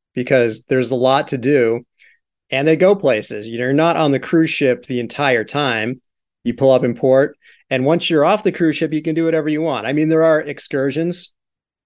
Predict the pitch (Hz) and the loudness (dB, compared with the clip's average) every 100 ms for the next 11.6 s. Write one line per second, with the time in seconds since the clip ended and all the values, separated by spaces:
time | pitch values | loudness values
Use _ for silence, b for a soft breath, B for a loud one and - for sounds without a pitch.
0 | _ _ 131 135 135 127 123 104 117 113 | _ _ -4 -2 0 0 0 0 -2 0
1 | 110 104 101 - B B B B - 143 | 0 -2 -6 -10 B B B B 0 0
2 | 143 151 127 120 117 113 - - 139 123 | 2 2 2 2 2 0 -4 -4 0 0
3 | 117 127 123 131 113 113 107 104 117 110 | 0 -2 -2 -4 -6 -4 -6 -8 -8 -4
4 | - 131 120 - _ _ - 131 113 - | -2 -2 -2 -6 _ _ -8 -6 -4 -6
5 | 120 135 113 113 - 127 127 113 113 101 | -4 -2 -2 -4 -2 -2 0 -2 -2 -8
6 | - 135 120 113 - B B B _ - | -4 -2 0 -2 -8 B B B _ -4
7 | 135 127 123 120 117 113 113 135 139 127 | 0 2 2 2 0 0 -2 0 0 2
8 | 139 147 160 127 110 104 101 117 - - | 2 2 0 -2 -2 -2 -2 -4 -6 -10
9 | _ _ - 117 - 123 120 127 - 131 | _ _ -6 -6 -2 -2 0 -2 2 0
10 | 131 - 131 110 117 117 135 123 120 120 | 0 0 0 2 0 0 0 -2 0 -2
11 | 110 107 113 - 123 117 | -2 -2 -2 -2 -2 -2